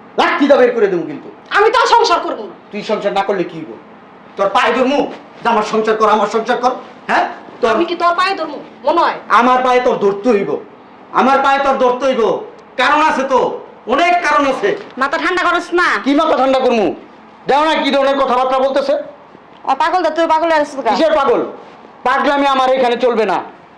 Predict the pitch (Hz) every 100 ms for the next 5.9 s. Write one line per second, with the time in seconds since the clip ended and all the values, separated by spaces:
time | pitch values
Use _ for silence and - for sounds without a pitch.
0 | - - - 190 247 262 269 262 269 269
1 | 247 220 - - - - - - - -
2 | - - - - 247 226 226 208 180 220
3 | 247 269 262 254 254 269 285 214 311 349
4 | 208 - - - - 208 233 226 359 359
5 | 285 269 233 254 220 339 - 262 233